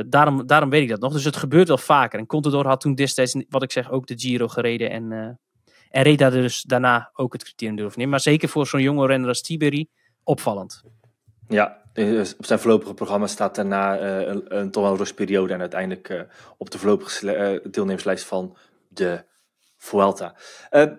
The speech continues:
Speaker 2: en Chris Froome die aan de Dauphiné gaat deelnemen. Zal daar toch wel, als hij toch nog een keer naar die Tour wil,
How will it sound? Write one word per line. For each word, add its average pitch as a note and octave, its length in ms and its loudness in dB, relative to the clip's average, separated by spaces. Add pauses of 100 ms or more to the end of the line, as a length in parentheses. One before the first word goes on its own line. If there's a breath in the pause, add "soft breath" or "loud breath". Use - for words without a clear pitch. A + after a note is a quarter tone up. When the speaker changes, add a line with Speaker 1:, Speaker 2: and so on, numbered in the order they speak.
(680)
Speaker 2:
en D#3+ 300 -8
Chris - 300 -6
Froome F3+ 340 2
die B2+ 160 -2
aan A2 100 0
de G#2+ 60 -2
Dauphiné G#2 340 -2
gaat F#2+ 140 -12
deelnemen. F#2+ 480 -8 (440)
Zal G#2+ 220 -2
daar C3+ 220 8
toch A#2+ 140 -2
wel, G#2 300 4 (560 soft breath)
als C3+ 220 6
hij B2 260 0 (120)
toch F3+ 180 6
nog C#3 160 6
een B2 80 -2
keer C3 120 4
naar A2+ 80 6
die A2 120 2
Tour A#2+ 220 4
wil, A2+ 320 6